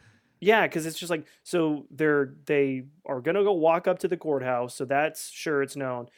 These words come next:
but they picked the exact vantage point.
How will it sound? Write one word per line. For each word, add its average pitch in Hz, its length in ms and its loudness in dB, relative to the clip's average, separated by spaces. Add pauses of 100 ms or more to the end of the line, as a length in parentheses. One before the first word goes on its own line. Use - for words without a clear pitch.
(200)
but 147 120 -2
they 160 80 2
picked 170 260 -2
the 156 120 -4
exact 151 580 -2
vantage 143 680 -4
point. 127 420 -6